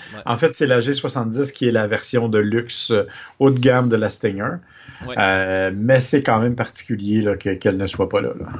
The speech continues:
Speaker 1: Oui, quand même. Euh, c-, mais bon, c'est, c'est, c'est là qu'on voit que c'est bien différent, euh, Canada, États-Unis. Mais oui, j'aurais pensé que la, la G soixante-dix, qui était,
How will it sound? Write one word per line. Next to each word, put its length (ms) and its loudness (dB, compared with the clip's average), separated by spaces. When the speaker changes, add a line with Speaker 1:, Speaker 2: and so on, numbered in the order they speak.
Speaker 1:
Oui, 240 -6
quand 160 -8
même. 200 -12
Euh, 640 -16
c-, 240 -20
mais 160 -16
bon, 180 -16
c'est, 260 -20
c'est, 320 -20
c'est 140 -10
là 80 -6
qu'on 160 -4
voit 160 -8
que 40 -18
c'est 140 -10
bien 220 -10
différent, 340 -10
euh, 260 -10
Canada, 360 -10
États-Unis. 420 -14
Mais 120 -12
oui, 200 -12
j'aurais 240 -6
pensé 340 -6
que 100 -18
la, 220 -6
la 140 -4
G 160 -10
soixante-dix, 400 -12
qui 180 -2
était, 380 -4